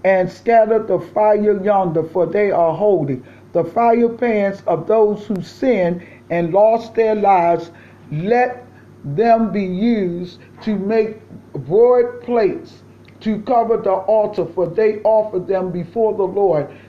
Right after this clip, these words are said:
Therefore they are holy, and they, uh, and they will be a sign to the children of Israel." And Eleazar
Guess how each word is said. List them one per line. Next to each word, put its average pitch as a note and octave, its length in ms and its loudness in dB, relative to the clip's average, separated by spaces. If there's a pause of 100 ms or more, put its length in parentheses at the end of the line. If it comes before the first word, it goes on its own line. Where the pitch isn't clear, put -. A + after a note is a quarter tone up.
(100)
Therefore G3+ 840 0
they G#3 340 0
are F3+ 220 2
holy, F3 600 -2 (540)
and F3 260 0
they, A3+ 320 0 (220)
uh, E3 260 0
and D#3+ 240 -4
they A#3 220 0
will F#3 240 2
be D#3+ 500 -2 (120)
a E3 140 -2
sign G3 500 -2
to F#3+ 160 -8
the D#3+ 120 -4
children F#3 480 -2
of E3 220 -2
Israel." C#3+ 440 -2 (280)
And D#3 240 -4
Eleazar G#3 760 2